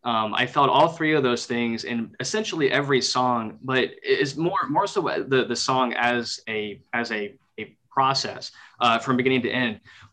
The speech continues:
Uh, I, I, I don't know how you did it, but your song gave me the sensation of moving through something. I mean, it was, it was incredible. Uh, was that a, a, um, a, a feeling that you intended to create with your music, the, the sensation of weightlessness?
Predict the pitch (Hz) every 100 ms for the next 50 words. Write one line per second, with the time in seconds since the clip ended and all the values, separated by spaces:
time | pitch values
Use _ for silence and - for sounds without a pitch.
0 | _ - 131 123 - - _ - 208 -
1 | 170 165 208 190 160 156 160 160 135 131
2 | 143 135 127 127 127 180 175 135 - -
3 | 123 135 156 196 165 165 151 143 131 -
4 | 151 151 131 113 120 135 143 143 135 -
5 | 120 123 120 104 - 110 - 127 127 127
6 | 120 123 131 123 127 151 151 107 98 -
7 | - 120 120 110 - - _ 147 143 175
8 | 185 170 - _ _ 139 131 127 110 -
9 | _ - _ _ - 131 120 117 110 107
10 | 101 90 _ _ _ 131 127 143 - 147
11 | 143 131 135 131 - 147 - - - 135
12 | 139 135 127 139 127 131 139 143 131 117
13 | 113 120 117 120 - 123 123 - 117 -
14 | 131 151 -